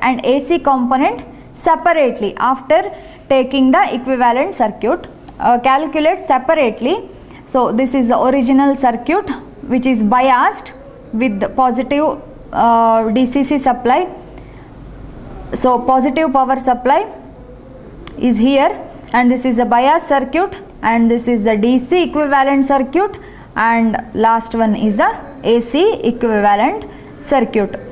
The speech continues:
See R one and R two are parallel, so it is written together. Otherwise R one will be here, R two will be here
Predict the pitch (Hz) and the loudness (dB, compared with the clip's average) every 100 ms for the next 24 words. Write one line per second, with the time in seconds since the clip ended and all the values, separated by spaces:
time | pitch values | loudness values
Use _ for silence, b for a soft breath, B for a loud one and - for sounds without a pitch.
0 | B B B - 240 240 240 226 254 285 | B B B -2 2 2 2 0 2 2
1 | 302 381 370 269 269 - 262 285 294 277 | 2 0 2 0 0 2 0 0 0 2
2 | 339 440 - - 262 254 277 240 285 466 | 2 -2 -12 -2 2 2 0 0 0 -4
3 | - - - - 262 247 - - - - | -10 -20 -20 -4 0 0 -4 -12 -20 -20
4 | - - 233 254 240 240 254 294 285 302 | -20 -10 -4 -2 0 0 2 2 4 2
5 | 320 285 262 370 - B B B B - | 2 2 2 -2 -6 B B B B -20
6 | - - - - - 277 302 311 392 392 | -20 -20 -20 -10 -2 0 2 2 0 0
7 | - 262 285 294 339 254 - - 269 277 | 0 0 0 0 -2 -4 -14 -4 0 2
8 | 240 294 247 302 381 - - - - 233 | 2 2 2 2 2 0 -10 -6 -2 0
9 | 277 269 311 269 254 220 226 214 240 392 | 0 -2 -2 0 0 -2 -2 0 2 0